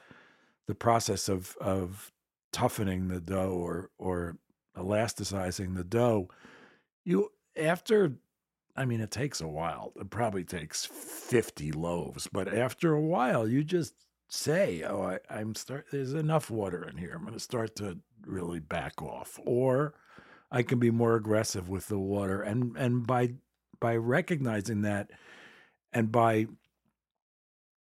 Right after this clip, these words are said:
getting used to whatever flour it is you're using, you get to this place where halfway through the loaf, you kinda know exactly where you're at and what to expect. And,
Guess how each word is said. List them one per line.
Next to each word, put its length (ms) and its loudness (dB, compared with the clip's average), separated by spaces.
getting 260 8
used 260 4
to 80 2
whatever 420 6
flour 460 4
it 80 2
is 200 0
you're 120 4
using, 480 2
you 100 2
get 260 0
to 80 -6
this 200 0
place 460 -2
where 580 0
halfway 440 8
through 240 2
the 120 2
loaf, 400 2
you 100 0
kinda 300 0
know 160 4
exactly 600 2
where 220 0
you're 240 2
at 240 2
and 180 -2
what 220 0
to 160 0
expect. 640 -4
And, 300 -2